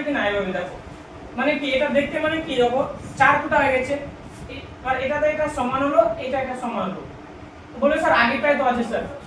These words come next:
কিন্তু একটু তফাৎ আছে। দেখো আগে এখানে একটু বাঁকা ছিল, কিন্তু এখানে দেখো সোজা হয়ে গেছে, মানে এই কোণটা নব্বই ডিগ্রি হয়েছে। যখনই কোণটা নব্বই ডিগ্রি হয়ে গেল, তখনই আমরা সেটাকে কি বলি, আয়তক্ষেত্র বলি। তাহলে কি বলবো, যে সামান্তরিকের একটি কোণ সমকোণ,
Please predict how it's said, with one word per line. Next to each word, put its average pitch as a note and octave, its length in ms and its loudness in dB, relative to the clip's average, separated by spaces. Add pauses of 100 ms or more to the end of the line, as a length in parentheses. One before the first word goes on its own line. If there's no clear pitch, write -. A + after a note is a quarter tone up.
(120)
কিন্তু C#4 180 0 (380)
একটু B3+ 140 -6 (100)
তফাৎ C#4+ 320 6
আছে। G#3+ 180 0
দেখো A3+ 180 2 (240)
আগে B3+ 160 2
এখানে D4 240 0
একটু D4+ 200 -4
বাঁকা A3+ 220 2 (100)
ছিল, F4+ 120 -2 (100)
কিন্তু A3+ 200 -6
এখানে G3+ 180 -4
দেখো G3+ 160 -2 (100)
সোজা G3 220 -4
হয়ে E3+ 140 0
গেছে, - 220 -10
মানে G#3+ 140 -4 (480)
এই C4 100 6
কোণটা C#4+ 280 2
নব্বই B3 260 4
ডিগ্রি G#3+ 160 2
হয়েছে। F#3+ 180 -4 (360)
যখনই C4 420 4
কোণটা E4 220 2 (100)
নব্বই C4 340 2
ডিগ্রি D#4+ 260 -2
হয়ে C4+ 180 4
গেল, C4+ 100 2 (360)
তখনই C#4+ 260 2
আমরা C4+ 140 0
সেটাকে A#3 260 0
কি A#3+ 120 -6
বলি, E4+ 120 -2 (200)
আয়তক্ষেত্র B3 540 -2 (160)
বলি। F#3+ 160 -2 (240)
তাহলে A#3 220 2
কি D4+ 120 -4
বলবো, D4+ 220 2 (400)
যে D4 120 -4 (180)
সামান্তরিকের D4 840 -2 (120)
একটি C#4 220 -8 (100)
কোণ C#4+ 120 -6 (160)
সমকোণ, C4 480 0